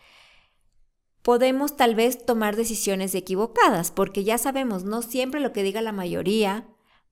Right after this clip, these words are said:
va a ser lo correcto y lo mejor para la empresa.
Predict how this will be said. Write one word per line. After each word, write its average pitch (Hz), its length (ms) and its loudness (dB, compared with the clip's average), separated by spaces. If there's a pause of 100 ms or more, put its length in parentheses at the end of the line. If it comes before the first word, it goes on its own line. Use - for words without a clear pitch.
va 196 160 6
a 190 80 -2
ser 220 260 0
lo 220 180 -2
correcto 220 840 -2 (520)
y 214 120 2
lo 202 180 4
mejor 226 680 2
para 170 280 2
la 165 120 -2
empresa. 165 680 -4